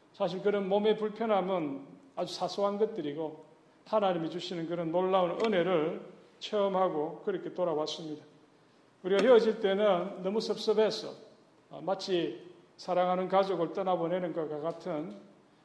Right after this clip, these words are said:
그런 아쉬움이 있었습니다. 그리고 이곳에 돌아와서 지금 이틀, 지금 삼 일이 지났는데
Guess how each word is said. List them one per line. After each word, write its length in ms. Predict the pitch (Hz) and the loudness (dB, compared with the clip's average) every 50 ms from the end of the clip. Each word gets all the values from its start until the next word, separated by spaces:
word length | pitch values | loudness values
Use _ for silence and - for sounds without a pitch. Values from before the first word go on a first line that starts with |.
| _ _ - | _ _ -6
그런 520 | 196 196 208 202 190 170 151 - - - - | -2 2 2 2 2 2 -2 -4 -6 -8 -4
아쉬움이 480 | 170 180 180 - - 233 208 180 170 170 | -2 -2 -2 -2 0 0 0 0 0 -2
있었습니다. 500 | 170 160 139 - - 139 - - - - _ _ _ _ _ _ _ _ _ _ _ _ _ _ _ _ _ _ _ _ _ _ _ _ | -4 -4 -8 -10 -12 -16 -18 -20 -20 -20 _ _ _ _ _ _ _ _ _ _ _ _ _ _ _ _ _ _ _ _ _ _ _ _
그리고 260 | 214 202 190 185 185 | 0 2 2 4 4
이곳에 320 | 196 196 208 202 202 190 165 | 6 6 4 4 4 2 2
돌아와서 1080 | 214 220 214 185 170 175 185 180 - 202 185 175 180 185 160 135 135 - - - - - - - _ _ _ _ _ | 4 6 6 6 6 6 4 2 2 2 4 4 4 4 4 2 -2 -4 -10 -14 -20 -20 -20 -20 _ _ _ _ _
지금 260 | - 202 180 185 180 | -6 -6 -4 -4 -6
이틀, 500 | 220 - - 202 175 160 147 - - - - - - - | -8 -4 -2 -2 0 0 -2 -2 -6 -10 -14 -18 -20 -16
지금 180 | - 180 165 160 | -14 -12 -10 -6
삼 240 | - 220 233 220 | -2 -2 0 0
일이 160 | 208 180 170 165 | 0 -2 -4 -6
지났는데 720 | - 185 180 180 170 165 156 156 156 175 165 143 - - | -4 -2 -2 -2 -2 -2 -4 -4 -2 -2 -2 -2 -4 -8